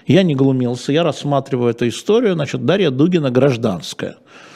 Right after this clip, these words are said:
И Дарья, а, Дугина, я тут согласен с Папой Римским, одна из гражданских жертв этой войны, а, этой истории. Хотите, чтобы я не говорил «войну», пожалуйста,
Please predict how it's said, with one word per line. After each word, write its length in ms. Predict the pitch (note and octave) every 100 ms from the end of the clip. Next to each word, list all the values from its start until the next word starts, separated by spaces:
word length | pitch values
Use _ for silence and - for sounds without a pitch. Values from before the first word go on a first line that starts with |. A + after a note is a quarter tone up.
| - _
И 200 | - B2
Дарья, 460 | A#2+ D#3 D3 C3 A#2+
а, 680 | D3 C3 C#3 C3 B2+ A#2+ A2
Дугина, 480 | A#2+ F3 G#3+ G3 D#3
я 180 | B2 C#3
тут 140 | C#3
согласен 460 | - C3 C#3+ C3+ B2+
с 80 | -
Папой 360 | - B2+ B2+
Римским, 460 | C3 A3 G#3+ - B2+
одна 260 | A2 C3 C3
из 120 | A2
гражданских 680 | C3+ C3+ A#2 C#3 A#2 - A2
жертв 380 | A2 G#3+ - -
этой 260 | - C3+ D#3+
войны, 540 | C3+ B2 A2 E2+ - _ _ _ - - - -
а, 320 | A#2+ A2+ A2+ -
этой 560 | C#3 C#3 C3+ A2+ - _ _ _ -
истории. 720 | C3 - D3 D3 B2+ A2 - - _ _ _
Хотите, 460 | - - B2 D3 D3
чтобы 200 | - B2
я 40 | B2
не 60 |
говорил 240 | A#2+ B2+ C3
«войну», 300 | C#3 F#3+ G3+
пожалуйста, 720 | C3+ B2+ G#2+ G2+ - G#2+